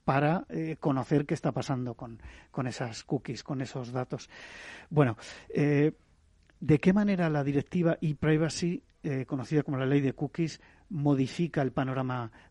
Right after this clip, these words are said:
publicitario? Porque esto, bueno, hablábamos de, de las consecuencias de las cookies y de, y de, de su desaparición, pero esta directiva, eh, es ya algo, digamos, formal, no es, eh,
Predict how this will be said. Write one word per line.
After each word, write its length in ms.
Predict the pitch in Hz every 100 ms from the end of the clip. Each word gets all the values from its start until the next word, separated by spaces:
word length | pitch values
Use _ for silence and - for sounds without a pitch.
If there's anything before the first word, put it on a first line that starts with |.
| _
publicitario? 680 | 143 127 131 123 123 120 113
Porque 260 | 113 -
esto, 300 | - 170 156 -
bueno, 260 | 147 135
hablábamos 480 | 117 139 139 143 139
de, 180 | 139 139
de 80 | 135
las 100 | 127
consecuencias 460 | 147 143 151 147
de 60 | 139
las 100 | 143
cookies 340 | 170 143 147 147
y 80 |
de, 100 | 135 -
y 200 | 135 135
de, 240 | 156 196
de 240 | 170 151 139
su 160 | -
desaparición, 520 | 143 135 147 135 170 - - - - -
pero 340 | 143 147 - -
esta 380 | 151 - 185 175
directiva, 720 | 170 156 - 175 170 190 196 - - -
eh, 280 | - 139 -
es 280 | 147 139 -
ya 200 | 147 143
algo, 560 | 151 143 156 143 135 139
digamos, 400 | 135 143 147 -
formal, 720 | - 156 127 135 170 127 117
no 200 | 131 131
es, 220 | 123 -
eh, 200 | 139 131